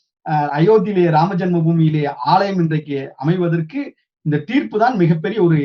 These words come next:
அடிப்படையாக அமைகிறது. அந்த ரெண்டாயிரத்தி பத்தொன்பது நவம்பர் மாதம் ஒன்பதாம் தேதி, அஹ், இந்த உச்ச நீதிமன்றத்தினுடைய அரசியல் சாசன அமர்வு, அந்த ஐந்து நீதிபதிகள் அடங்கிய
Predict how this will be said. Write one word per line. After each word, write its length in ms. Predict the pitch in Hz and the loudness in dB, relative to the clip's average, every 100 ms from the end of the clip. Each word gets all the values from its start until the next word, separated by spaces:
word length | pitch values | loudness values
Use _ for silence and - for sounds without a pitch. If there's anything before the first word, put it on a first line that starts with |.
| 139 | -4
அடிப்படையாக 640 | 139 147 285 208 175 165 175 139 135 123 _ | -4 -4 -4 -2 0 2 2 0 -2 -6 _
அமைகிறது. 420 | 139 143 127 123 113 _ _ _ 135 | -6 -6 -6 -12 -14 _ _ _ -6
அந்த 120 | 131 | -4
ரெண்டாயிரத்தி 520 | 131 160 165 156 156 135 | 0 2 4 2 -2 -6
பத்தொன்பது 520 | 135 170 165 160 147 | -6 -2 0 0 -2
நவம்பர் 540 | 131 160 170 147 127 | -2 -2 0 -2 -2
மாதம் 300 | 135 147 170 | -2 -2 -2
ஒன்பதாம் 460 | 135 139 151 139 127 | -4 -4 -2 -2 -4
தேதி, 300 | 139 151 139 - _ _ _ - | -4 -2 -2 -6 _ _ _ -14
அஹ், 340 | 135 127 127 127 | -10 -8 -8 -8
இந்த 160 | 147 135 131 - | -6 -4 -4 -4
உச்ச 220 | 139 214 | -2 2
நீதிமன்றத்தினுடைய 760 | 208 185 170 151 151 147 143 139 139 127 _ _ - | 2 4 2 2 0 -2 0 0 -2 -4 _ _ -8
அரசியல் 440 | 151 175 214 190 160 | -4 -2 0 0 2
சாசன 280 | 156 151 | 0 0
அமர்வு, 280 | 135 135 123 | -4 -4 -6
அந்த 180 | 127 131 | -6 -4
ஐந்து 300 | 131 180 180 170 | -2 0 0 2
நீதிபதிகள் 480 | 165 160 147 139 | 2 2 0 -4
அடங்கிய 360 | 131 131 127 | -6 -6 -8